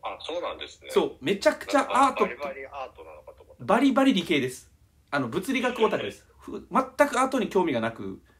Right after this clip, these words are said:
Speaker 2: 美術館とかもほぼ行かないっていうタイプです。
Speaker 1: <laughs> そうなんだ。
Speaker 2: だから仕事柄美術館に、いろんな国の美術館にこう、タレントとして行くことはあっても、心から分かんない。興味がないっていうのが、まあ、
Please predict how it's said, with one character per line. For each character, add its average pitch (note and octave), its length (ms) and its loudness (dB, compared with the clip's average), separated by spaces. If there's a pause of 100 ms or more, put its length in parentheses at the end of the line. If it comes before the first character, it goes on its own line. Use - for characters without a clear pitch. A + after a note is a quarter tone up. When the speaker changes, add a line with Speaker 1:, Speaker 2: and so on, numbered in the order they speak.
Speaker 2:
美 F#3 80 -6
術 A3+ 180 -6
館 G3+ 160 0
と - 60 -8
か C3 80 -6
も G#2+ 80 -6
ほ F#3+ 120 -2
ぼ A#2+ 80 -2
行 - 240 -12
か A#2 120 -4
な G2+ 80 -6
い G2 60 -6
っ - 40 -12
て - 160 -18
い F#2+ 40 -12
う G2 40 -14
タ - 120 -10
イ - 60 -12
プ - 100 -20
で - 60 -20
す。 - 60 -20 (880)
Speaker 1:
<laughs> - 540 -12
そ D3+ 80 -18
う - 40 -20
な - 80 -16
ん - 20 -16
だ。 - 80 -20
Speaker 2:
だ - 40 -18
か E3+ 80 -2
ら D3+ 60 0
仕 - 160 -4
事 D4 220 0
柄 C#4+ 200 6
美 A#3 120 0
術 B3+ 160 -6
館 A3 180 2
に、 C3+ 260 -4 (160)
い - 60 -6
ろ F3 100 -2
ん F3 40 -2
な F3 80 -2
国 F3 200 -4
の E3+ 80 -4
美 D3+ 100 -6
術 E3 160 -8
館 C3+ 160 0
に G#2 100 -6
こ G2+ 360 -6
う、 - 40 -20 (200)
タ G#3 120 0
レ C4+ 100 4
ン C#4+ 60 0
ト D#4 80 -4
と D#4+ 80 -2
し C#4 80 -4
て C4+ 60 -2
行 B3+ 60 -2
く - 40 -6
こ - 60 -6
と - 80 -4
は A2 60 0
あ - 40 -6
っ - 60 -20
て - 60 -14
も、 G#2 300 -12 (1300)
心 - 280 2
か - 80 6
ら D3 60 8
分 - 160 -2
か C3+ 80 -6
ん A2+ 80 -8
な G2 60 -16
い。 - 80 -20 (340)
興 B3 180 2
味 D#3 80 2
が G2+ 80 -4
な G#2 80 -8
い - 60 -10
っ - 20 -16
て - 200 -20
い G#2+ 40 -10
う - 20 -12
の G#2 60 -14
が、 D#3+ 240 0
ま C3 200 -2
あ、 - 40 -20